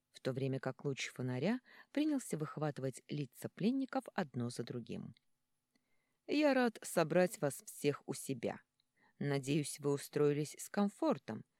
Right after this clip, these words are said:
и уже успели познакомиться с Ангелиночкой и переговорить друг с другом.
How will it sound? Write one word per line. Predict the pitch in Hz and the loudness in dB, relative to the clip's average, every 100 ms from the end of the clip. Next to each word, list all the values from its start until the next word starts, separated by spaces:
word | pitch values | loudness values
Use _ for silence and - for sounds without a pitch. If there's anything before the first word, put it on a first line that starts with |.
| _ _ | _ _
и | 370 | 4
уже | 339 226 247 | 4 6 4
успели | 220 - 240 214 | 2 2 2 2
познакомиться | 202 185 180 175 196 185 175 - 175 | 2 0 0 2 2 2 2 -2 -4
с | - | 2
Ангелиночкой | 202 190 220 147 117 95 - - - - - _ _ - | 4 6 2 2 0 -2 -4 -8 -8 -10 -14 _ _ 2
и | |
переговорить | 349 233 160 147 123 117 104 | 4 4 6 4 4 0 -2
друг | 123 113 | -2 -2
с | - | -4
другом. | - 117 120 113 | -6 -4 -2 -2